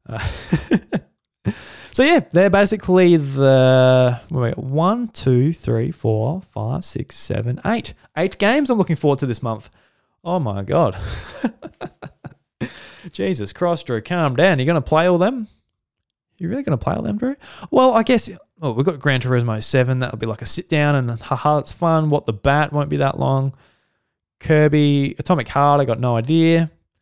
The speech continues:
Wild Hearts, that's like a forever <laughs> game. Not a forever game, but, you know, online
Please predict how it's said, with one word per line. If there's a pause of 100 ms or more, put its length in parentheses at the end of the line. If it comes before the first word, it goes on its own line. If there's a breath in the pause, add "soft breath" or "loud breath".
(280)
Wild
Hearts,
that's
like
a
forever
<laughs>
game. (1800 soft breath)
Not
a
forever
game,
but,
you
know,
online